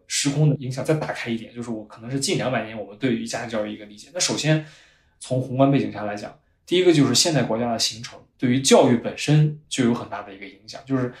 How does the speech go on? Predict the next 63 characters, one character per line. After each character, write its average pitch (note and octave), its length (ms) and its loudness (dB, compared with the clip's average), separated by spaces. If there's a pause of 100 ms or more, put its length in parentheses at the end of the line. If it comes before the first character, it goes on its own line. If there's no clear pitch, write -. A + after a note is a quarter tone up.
(160)
我 B2 120 0
们 C3+ 140 0
所 B2+ 160 4
谓 E3+ 100 6
的 D#3 80 4
所 E3+ 220 2
有 G#3+ 80 6
的 D3+ 40 4
现 E3+ 200 0
在 D3 60 0
的 B2+ 60 2
教 C#3+ 280 6
育 C#3 40 8
现 D#3 240 2
象， B2 200 -6 (180)
比 - 80 -20
如 A2+ 60 -10
学 - 200 0
校 F#3+ 220 8
也 A#2+ 100 4
好， G2 360 -6 (180)
我 - 80 -18
们 C3+ 100 -6
的 B2+ 60 -2
家 F3 240 4
庭 A#2+ 220 -6
对 D3 120 -2
于 C3+ 80 4
学 C3+ 140 0
校 C#3 160 -2
教 C3+ 220 2
育 A#2 60 0
的 A#2+ 40 -4
一 B2 40 -6
种 G#2 200 -8
配 G3 240 4
合， - 260 -8 (380)
以 A#2+ 120 -12
及 C3 120 0
后 G#3 320 6
来 A#2 180 0
家 - 200 -2
庭 B2 80 -10
教 A2 160 -6
育 A2 100 -8
慢 B2+ 160 -4
慢 A#2 120 -6
的 - 80 -12 (120)
变 D#3 140 6
得 A#2+ 80 0
重 C#3 220 -2
要， - 220 -6 (440)
都 C#4 200 8
是 F3 60 8
从 C#3 220 2
现 F#3 160 2
代 C#3+ 80 2
国 B2 120 0
家 D#3 140 -2
形 C3+ 160 -4
成 D3 160 -2
之 F3 140 -2
后， - 360 -2